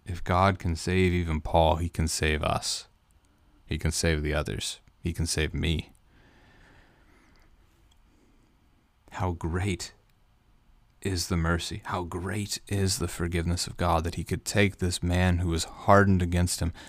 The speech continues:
a great enemy who sought to kill his people,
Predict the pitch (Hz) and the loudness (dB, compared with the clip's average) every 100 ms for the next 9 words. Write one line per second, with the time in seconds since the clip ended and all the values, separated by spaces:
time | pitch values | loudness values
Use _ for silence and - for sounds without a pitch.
0 | - - 78 82 90 104 - 92 90 87 | -10 -6 -2 2 6 6 4 0 4 4
1 | 85 87 82 - - 101 95 - - - | 4 0 -4 -2 2 2 2 -4 -10 -10
2 | - 110 107 107 - - 95 85 - 95 | 2 6 6 2 -6 0 2 2 0 -2
3 | 87 82 | 2 0